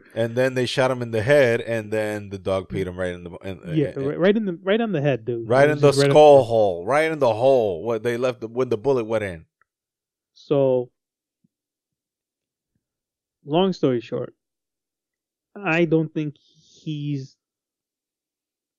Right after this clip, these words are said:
Speaker 2: gone, but only time can tell.
Speaker 1: Look, they already have spin-offs up the yin yang plan for this universe, and
Speaker 2: Well,
Speaker 1: none of them involve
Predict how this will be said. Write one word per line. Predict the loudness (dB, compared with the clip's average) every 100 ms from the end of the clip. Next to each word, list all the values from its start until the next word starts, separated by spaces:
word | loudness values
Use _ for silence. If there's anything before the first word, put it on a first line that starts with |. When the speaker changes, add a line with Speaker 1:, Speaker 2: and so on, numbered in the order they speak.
| _ _ _ _ _ _
Speaker 2:
gone, | -2 -2 -4 -12 _ _ _ _ _ _ _ _ _ _ _ _ _ _ _ _ _
but | -2 -2 -6 _ _ _ _ _ _ _ _ -10
only | -8 -8
time | -2 -4 -4
can | -14
tell. | -2 0 0 -2 _ _ _ _ _ _ _ -20 _ _ -6
Speaker 1:
Look, | -2 -2 -4 -16
they | -4 2
already | 2 2 2 0
have | 0 0 0
spin-offs | -2 -8 -6 -6 -6 -8 -12 -8
up | -6 -6
the | -6 -6
yin | -6 -8 -8
yang | -10 -10 -14 _
plan | -8 -8 -8 -12
for | -16 -12
this | -10 -10
universe, | -10 -10 -12 -16 -18 -20 _ _ _ _ _
and | -10 0
Speaker 2:
Well, | 4
Speaker 1:
none | 4 2
of | -4
them | -4 -8 _
involve | -10 -4 -2 0 -2 -8